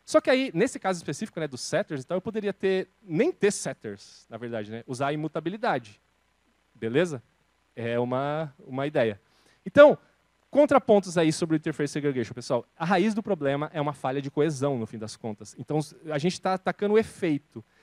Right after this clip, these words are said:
Então, por que que aconteceu isso? Na verdade, é útil só quando você não pode alterar o código original pra, é,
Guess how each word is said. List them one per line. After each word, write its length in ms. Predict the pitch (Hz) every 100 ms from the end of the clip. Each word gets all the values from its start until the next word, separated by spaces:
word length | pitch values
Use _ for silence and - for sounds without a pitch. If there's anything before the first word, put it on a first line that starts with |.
| _
Então, 160 | 180 -
por 140 | 277
que 140 | - -
que 100 | 285
aconteceu 500 | 247 214 180 190 147
isso? 300 | 123 - - _ _ 208
Na 100 | 240
verdade, 340 | 214 262 208
é 160 | 196 214
útil 280 | 254 247
só 200 | - 254
quando 200 | 254 269
você 100 | -
não 180 | 254 302
pode 280 | - 269 262
alterar 260 | 247 240 226
o 60 |
código 540 | - 196 180 180 185 208
original 600 | 202 180 220 175 175 196
pra, 160 | 185 - _
é, 520 | 175 160 156 147 139